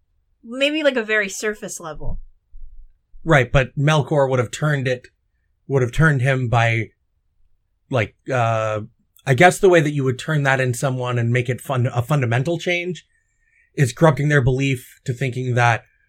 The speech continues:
Speaker 2: their want to see other things flourish is in fact selfish,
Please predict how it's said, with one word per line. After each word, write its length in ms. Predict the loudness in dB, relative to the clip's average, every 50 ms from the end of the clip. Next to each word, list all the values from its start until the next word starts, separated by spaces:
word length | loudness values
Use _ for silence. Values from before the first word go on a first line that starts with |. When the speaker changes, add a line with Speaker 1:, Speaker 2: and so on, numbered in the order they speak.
| -2
Speaker 2:
their 140 | 0 0 2
want 280 | 2 0 0 -2 -4 -6
to 80 | -6
see 160 | -6 -4 -4
other 180 | -4 -2 -4 -4
things 340 | -4 -2 -2 -2 -2 -4 -6
flourish 460 | -8 -4 -4 -2 -2 -2 -4 -4 -4
is 100 | -4 -4
in 100 | -4 -4
fact 320 | -2 0 -2 -2 -2 -4 -10
selfish, 640 | -8 -8 -8 -6 -6 -6 -6 -6 -8 -14 -20 -20